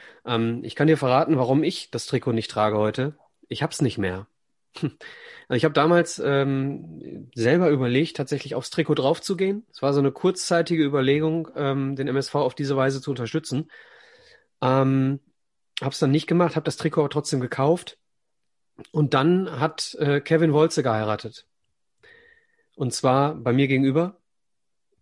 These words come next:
Ähm, ein großes, äh, super geiles Hotel. Liebe Grüße an, äh, meine Freunde gegenüber, äh, w w w punkt landhotel punkt d e. Geiles Ding. Haben im Moment auch zweitausendeinundzwanzig geschlossen. Ähm,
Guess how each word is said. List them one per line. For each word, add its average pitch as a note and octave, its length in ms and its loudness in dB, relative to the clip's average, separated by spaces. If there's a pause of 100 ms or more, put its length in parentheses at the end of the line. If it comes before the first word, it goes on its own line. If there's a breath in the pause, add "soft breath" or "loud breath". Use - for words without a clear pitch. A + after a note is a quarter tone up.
(180)
Ähm, B2+ 480 -2
ein C3+ 280 -10
großes, D3 580 -4
äh, B2+ 180 -2
super C#3+ 600 -2 (140)
geiles C3 380 0
Hotel. B2+ 280 0
Liebe B2+ 200 -2
Grüße C#3 500 -4
an, B2+ 360 -6
äh, A#2+ 320 -2 (120)
meine B2 220 -4
Freunde B2+ 340 -4
gegenüber, B2+ 520 -4 (100)
äh, F#2 100 -10
w G#2 140 -10
w B2+ 240 0
w B2+ 100 0
punkt A#2+ 320 -6
landhotel A#2 580 -2
punkt G2 300 -10
d F#2 260 -6
e. - 40 -14 (380 loud breath)
Geiles A#2+ 320 -2
Ding. B2 280 -2 (500 loud breath)
Haben A#2 160 2
im B2+ 100 2
Moment B2+ 200 2
auch A#2+ 240 2
zweitausendeinundzwanzig A2 840 -4
geschlossen. A#2+ 480 -4 (580 loud breath)
Ähm, B2 540 2